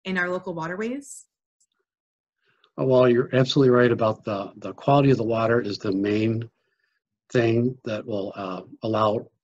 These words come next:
Speaker 2: otters to live here and, and thrive. And yes, trapping is allowed even in New York State. Now, the,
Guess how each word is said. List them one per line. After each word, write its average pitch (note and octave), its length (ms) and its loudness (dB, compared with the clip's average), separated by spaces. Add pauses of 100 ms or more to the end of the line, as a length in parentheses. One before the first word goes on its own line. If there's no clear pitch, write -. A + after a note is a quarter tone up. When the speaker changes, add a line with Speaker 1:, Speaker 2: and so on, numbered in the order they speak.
Speaker 2:
otters A2+ 360 2
to - 160 0
live A2 320 0
here B2 320 6
and, G#2 460 -4
and F#2+ 260 -10
thrive. A2 540 -2 (720)
And A#2 420 -4
yes, B2 240 4
trapping C3+ 380 4
is C3 140 6
allowed B2 300 4
even A2+ 180 2
in A#2 120 4
New A#2 100 4
York A#2 220 2
State. G#2 280 -6
Now, G2+ 120 -10
the, G#2 180 -8